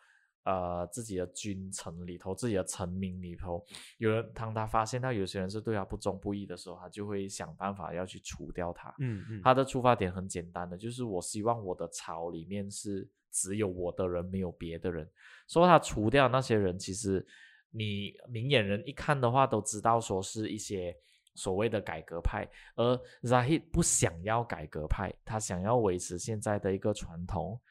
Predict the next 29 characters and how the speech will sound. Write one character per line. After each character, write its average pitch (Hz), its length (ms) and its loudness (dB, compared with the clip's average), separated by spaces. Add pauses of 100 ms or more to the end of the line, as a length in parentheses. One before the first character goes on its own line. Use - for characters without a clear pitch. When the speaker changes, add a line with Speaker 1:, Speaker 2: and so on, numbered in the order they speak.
(140)
Speaker 1:
他 120 100 2
想 107 160 2
要 120 140 6
维 101 140 6
持 92 160 -6
现 110 200 -4
在 110 160 2
的 98 60 2
一 98 60 0
个 110 100 2
现 117 360 -4
状， 127 260 4
Speaker 2:
嗯。 143 60 -12 (280)
Speaker 1:
然 110 140 2
后 110 160 4
一 151 60 2
直 104 300 -6
到， 117 400 4 (340)
呃， 92 280 6
下 113 300 2
一 113 40 4
届 110 160 2
大 95 240 0
选 - 280 -8
才 92 240 2
再 101 220 6
做 101 200 4
打 - 240 -4
算。 90 240 -6